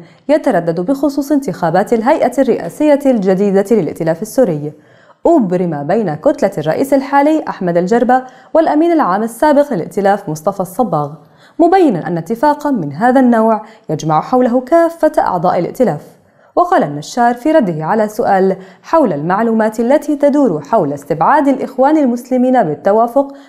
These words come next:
بين الكتل الرئيسيات للائتلاف، وإن كانت هذه الخطوة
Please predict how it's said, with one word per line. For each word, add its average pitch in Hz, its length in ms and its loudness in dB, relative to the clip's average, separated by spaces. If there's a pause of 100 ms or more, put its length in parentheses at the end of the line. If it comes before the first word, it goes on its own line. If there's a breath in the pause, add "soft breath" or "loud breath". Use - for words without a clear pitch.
(100)
بين 320 220 4
الكتل 175 460 -4
الرئيسيات 214 720 0
للائتلاف، 226 540 0 (480 soft breath)
وإن 359 140 4
كانت 359 340 0
هذه 208 180 0
الخطوة 285 480 -2